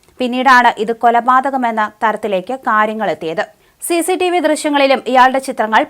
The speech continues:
പതിഞ്ഞിരുന്നു. അങ്ങനെയാണ് ഇയാൾ കൊലപാതകം നടത്തി മാലിന്യ സംഭരണിയിൽ ഇത്തരത്തിൽ മൃതദേഹം ഒളിപ്പിച്ചിട്ട് കടന്നുകളഞ്ഞത്. സ്വർണ്ണാഭരണങ്ങൾ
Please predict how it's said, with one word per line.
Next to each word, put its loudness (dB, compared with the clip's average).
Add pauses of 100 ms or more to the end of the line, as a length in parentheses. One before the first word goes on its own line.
പതിഞ്ഞിരുന്നു. -4 (500)
അങ്ങനെയാണ് 4 (300)
ഇയാൾ 4 (180)
കൊലപാതകം 0
നടത്തി 0 (380)
മാലിന്യ 2 (120)
സംഭരണിയിൽ -2 (140)
ഇത്തരത്തിൽ 0 (120)
മൃതദേഹം -2 (300)
ഒളിപ്പിച്ചിട്ട് -2 (340)
കടന്നുകളഞ്ഞത്. 2 (560)
സ്വർണ്ണാഭരണങ്ങൾ 2